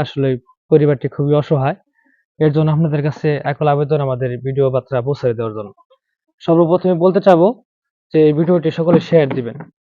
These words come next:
যে যা পারবেন দিয়ে সহযোগিতা করবেন, আর যে না পারবেন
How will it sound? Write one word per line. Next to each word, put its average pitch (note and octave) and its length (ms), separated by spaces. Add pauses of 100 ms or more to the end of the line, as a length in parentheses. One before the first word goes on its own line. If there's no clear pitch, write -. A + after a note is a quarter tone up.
(120)
যে F#3 80 (100)
যা F3 100
পারবেন F#3+ 440
দিয়ে F#3 120
সহযোগিতা E3 380 (100)
করবেন, F#3 280 (560)
আর C3+ 120
যে D#3+ 80
না E3+ 140 (120)
পারবেন E3+ 340